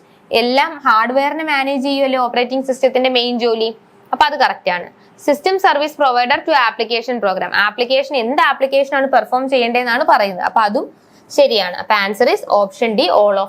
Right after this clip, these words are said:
the mentioned. An operating system act as an intermediary between user, application or application programs and hardware. യൂസർ മാത്രമല്ല, യൂസർ അല്ലെങ്കിൽ ആപ്ലിക്കേഷൻ പ്രോഗ്രാംസിന്റെ ഒക്കെ ഒരു ഇന്റർമീഡിയറ്റ് ആയിട്ടാണ് ഈ ഹാർഡ്വെയർ വരുന്നത്.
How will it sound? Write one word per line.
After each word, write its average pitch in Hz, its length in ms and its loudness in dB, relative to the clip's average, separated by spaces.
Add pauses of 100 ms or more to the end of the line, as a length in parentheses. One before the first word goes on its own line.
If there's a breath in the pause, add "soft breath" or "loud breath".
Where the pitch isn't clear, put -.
(120)
the 349 160 2
mentioned. 185 420 -6 (640 loud breath)
An 294 100 -2
operating 339 560 0
system 311 220 -2
act 233 380 -2
as 311 120 -4
an 277 80 0
intermediary 254 800 0
between 196 420 0
user, 208 420 2 (200)
application 202 580 -2
or 226 60 2
application 214 720 0
programs 208 400 2 (120)
and 214 100 -2
hardware. 180 440 -2 (340 soft breath)
യൂസർ 220 340 4
മാത്രമല്ല, 269 540 0
യൂസർ 233 480 2
അല്ലെങ്കിൽ 233 440 2
ആപ്ലിക്കേഷൻ 214 580 -2
പ്രോഗ്രാംസിന്റെ 240 760 2
ഒക്കെ 349 220 -4
ഒരു 311 160 0
ഇന്റർമീഡിയറ്റ് 214 600 0
ആയിട്ടാണ് 202 320 0
ഈ 370 40 -6
ഹാർഡ്വെയർ 202 520 2
വരുന്നത്. 185 460 0